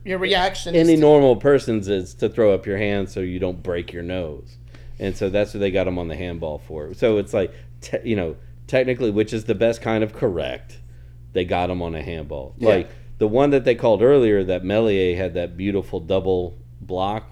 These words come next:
Speaker 2: on
Speaker 1: Yeah,
Speaker 2: the penalty.
Speaker 1: I saw the highlights.
Speaker 2: That was a cheap one because it, w-, it was one of those where, like, where the guy danced around the ball. I, I forget. It might have been Aronson.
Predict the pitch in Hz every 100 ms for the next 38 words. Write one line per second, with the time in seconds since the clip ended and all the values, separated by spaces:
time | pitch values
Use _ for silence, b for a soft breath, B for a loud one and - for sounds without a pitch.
0 | - 165 165 131 120 117 123 127 147 147
1 | 139 143 147 - 110 120 104 107 - 117
2 | 104 85 73 - - 98 90 101 92 82
3 | - B B - 120 107 110 117 107 104
4 | 123 131 117 113 107 95 85 107 92 92
5 | 95 95 101 107 98 87 95 98 - -
6 | 104 104 104 101 98 90 90 85 110 107
7 | 98 - 101 131 139 87 87 104 98 85
8 | - 65